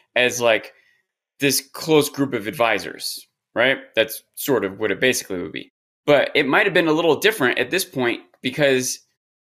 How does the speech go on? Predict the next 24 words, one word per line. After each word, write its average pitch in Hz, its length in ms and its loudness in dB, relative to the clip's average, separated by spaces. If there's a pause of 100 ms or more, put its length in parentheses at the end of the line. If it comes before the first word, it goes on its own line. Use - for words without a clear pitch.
(200)
one, 151 240 4
he 139 220 2
needed 151 420 0
counsel 131 720 -2 (100)
on 127 240 2
things 139 300 0
far 123 260 2
away. 151 340 2 (440)
He 160 240 4
needed 147 400 4
to 127 380 4
know 143 440 6
what's 135 420 2
going 139 360 2
on 131 220 4
in 127 100 0
the 120 60 -2
North 123 400 0
and 101 100 -4
the 101 60 -2
West 120 300 2
and 107 80 -6
Iron 107 300 2
Islands. 135 440 -2